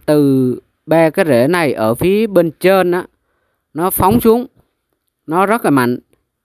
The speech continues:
Nó phóng xuống mà nó không có cái tấm nhựa là nó phóng thẳng xuống luôn. Là sau này nó trở thành cái rễ to và cuối cùng cây mai của ta nó có mấy cái rễ to thẳng tưng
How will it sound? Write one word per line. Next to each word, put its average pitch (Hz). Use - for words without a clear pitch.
Nó 160
phóng 202
xuống 226
mà 190
nó 143
không 175
có 175
cái 208
tấm 208
nhựa 131
là 139
nó 135
phóng 196
thẳng 135
xuống 202
luôn. 180
Là 135
sau 165
này 139
nó 208
trở 139
thành 147
cái 170
rễ 135
to 170
và 147
cuối 170
cùng 139
cây 160
mai 156
của 123
ta 156
nó 151
có 180
mấy 202
cái 233
rễ 135
to 156
thẳng 123
tưng 180